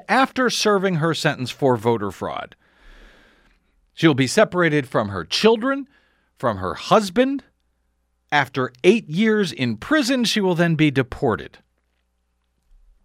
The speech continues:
The, uh, prosecutors say that jurors made, uh, clear that they value voting rights, but Birdsall, her attorney, said he believes that Ortega would have fared better in a country with fewer pro-, in a county, I should say,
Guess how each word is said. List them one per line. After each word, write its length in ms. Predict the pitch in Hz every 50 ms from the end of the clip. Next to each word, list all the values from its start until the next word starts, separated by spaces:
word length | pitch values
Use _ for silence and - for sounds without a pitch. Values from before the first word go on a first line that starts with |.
| _ _ _ _ _ _ - - _ - - _ _ _ _ _ _ _ _ _ _ _ _ _ _ _
The, 200 | 123 120 120 113
uh, 80 | 110 110
prosecutors 800 | - - 175 180 185 175 - 156 - 170 156 131 135 127 -
say 160 | - 165 139
that 100 | 131 127
jurors 460 | 110 95 - 143 139 135 127 127 113 131
made, 360 | 131 123 123 120 117 110 117
uh, 120 | 117 107
clear 360 | - - - 190 180 170 165
that 140 | 156 - -
they 140 | 131 123 117
value 360 | 104 117 131 123 123 117 107
voting 360 | 101 - 208 247 220 214 202
rights, 260 | 185 180 170 165 147 -
but 160 | 139 110 98
Birdsall, 640 | - 190 190 175 - - 185 165 156 156 160 151 - - -
her 160 | - - 131 117
attorney, 400 | - - - 220 220 196 180 160
said 240 | - - 165 147
he 100 | 131 147
believes 380 | 165 139 143 139 139 143 123 -
that 160 | 139 120 110 - - -
Ortega 640 | - 135 127 120 - - 196 226 208 151 147 147
would 140 | 143 127 127
have 100 | 123 -
fared 320 | - - 165 143 139 123 113
better 280 | 151 175 180 139 143
in 160 | 135 135 123
a 60 | 120 113
country 360 | - - 160 151 - 147 135
with 160 | 123 117 110
fewer 380 | - - - 165 160 143 131 120
pro-, 320 | - - - - 143 139
in 200 | - 131 131 120
a 60 | 110
county, 500 | - - - 180 180 151 - 117 110 110
I 120 | - 113 107
should 180 | - - 104
say, 240 | - 110 101 107